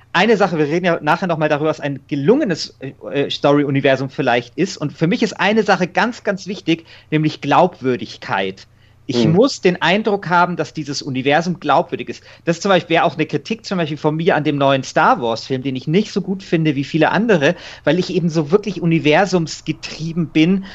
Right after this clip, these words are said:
Speaker 1: und mich dann immer frage, hey, äh, wie haben die jetzt irgendwie einen sechsmal so großen Todesstern hinbekommen?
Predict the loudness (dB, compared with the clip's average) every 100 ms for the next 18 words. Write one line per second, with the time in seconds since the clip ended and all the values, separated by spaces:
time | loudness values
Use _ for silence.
0 | -10 -2 2 2 2 0 0 4 4 2
1 | -6 -6 0 2 4 2 -2 -8 0 6
2 | 6 6 2 2 2 0 2 0 0 -6
3 | -6 2 2 0 -4 0 0 0 -2 -2
4 | 0 0 0 -4 0 2 2 0 -2 -2
5 | 0 0 -2 -4 -6 0 2 4 0 -2
6 | -4 2 4 4 4 2 2 -2 -4 0
7 | 2 4 4 2 -6